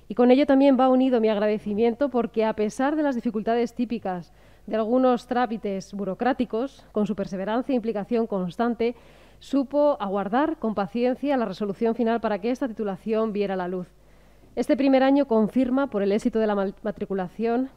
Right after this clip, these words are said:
con todas las plazas cubiertas, que debemos seguir promoviendo la formación humanística y que hay que resistir a pesar de los desafíos que nos presenten las circunstancias del día a día.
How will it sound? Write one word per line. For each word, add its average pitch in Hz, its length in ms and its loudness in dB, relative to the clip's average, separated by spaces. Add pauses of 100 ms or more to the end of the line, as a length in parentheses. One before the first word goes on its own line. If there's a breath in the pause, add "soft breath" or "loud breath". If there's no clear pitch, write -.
con 226 180 0
todas 277 260 0
las 214 200 -2
plazas 247 340 -2
cubiertas, 233 640 -4 (400 soft breath)
que 254 120 2
debemos 262 340 4
seguir 269 320 0
promoviendo 226 560 2
la 240 100 0
formación 220 600 -2
humanística 226 800 -2 (480 soft breath)
y 247 140 -2
que 254 100 2
hay 262 140 4
que 302 100 0
resistir 262 600 0
a 214 80 -6
pesar 247 320 -2
de 285 80 0
los 269 120 -4
desafíos 233 720 -4
que - 80 -2
nos 202 140 -2
presenten 233 560 -2
las 214 140 -2
circunstancias 226 680 -4
del 196 160 -4
día 185 200 -4
a 170 40 -8
día. 170 280 -8